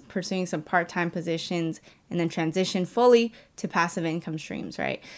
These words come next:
So it took me a long time to get to the point that I am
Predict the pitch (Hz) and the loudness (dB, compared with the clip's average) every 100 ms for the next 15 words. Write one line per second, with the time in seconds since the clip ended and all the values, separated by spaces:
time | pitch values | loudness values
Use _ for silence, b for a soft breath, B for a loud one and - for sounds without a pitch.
0 | B - 180 175 165 - 175 - 285 311 | B -2 4 4 4 0 -4 4 4 6
1 | 254 240 190 170 185 190 - 175 175 - | 4 4 4 4 4 2 0 -2 -2 -4
2 | 156 170 - - 160 160 - 160 156 160 | -2 -2 -2 -4 -6 -4 -4 -2 0 2
3 | 160 165 180 175 175 | 4 4 4 4 2